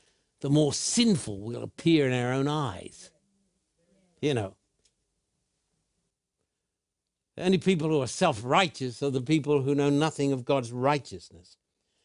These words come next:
And he came on a mission, this God-man, this Logos, this Yahweh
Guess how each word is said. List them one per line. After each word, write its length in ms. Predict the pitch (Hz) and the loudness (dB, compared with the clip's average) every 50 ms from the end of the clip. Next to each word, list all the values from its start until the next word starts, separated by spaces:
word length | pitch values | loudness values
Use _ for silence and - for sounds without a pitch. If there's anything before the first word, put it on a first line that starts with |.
| _ _ _ _ | _ _ _ _
And 140 | - 117 95 | -8 -8 -4
he 260 | 78 131 196 233 233 | 0 2 4 4 4
came 380 | 190 - 151 185 190 185 175 170 | 2 -2 0 2 2 2 4 2
on 160 | 160 156 151 | 2 2 2
a 80 | 151 | 0
mission, 560 | 143 143 151 180 214 - - - 123 107 101 - _ _ _ _ | 0 0 2 2 2 0 -2 -6 -10 -12 -14 -16 _ _ _ _
this 320 | - 147 208 254 214 - - _ _ _ _ | 0 0 0 0 0 -6 -10 _ _ _ _
God-man, 760 | - 202 214 196 160 160 143 127 107 90 - - - 95 113 | 0 2 2 2 0 -4 -8 -8 -10 -14 -18 -20 -20 -14 -6
this 260 | 143 196 214 - - _ _ _ _ _ - | -4 -4 -4 -4 -8 _ _ _ _ _ -10
Logos, 720 | 110 131 156 208 240 226 180 147 135 110 101 - - - _ _ _ _ _ _ - | -4 0 2 2 2 2 2 0 -2 -4 -6 -12 -16 -20 _ _ _ _ _ _ -8
this 360 | 135 165 214 233 190 - - | -2 0 0 0 0 -2 -4
Yahweh 600 | 120 127 175 208 233 226 214 214 214 208 196 185 | -2 2 2 4 4 4 4 2 2 4 2 2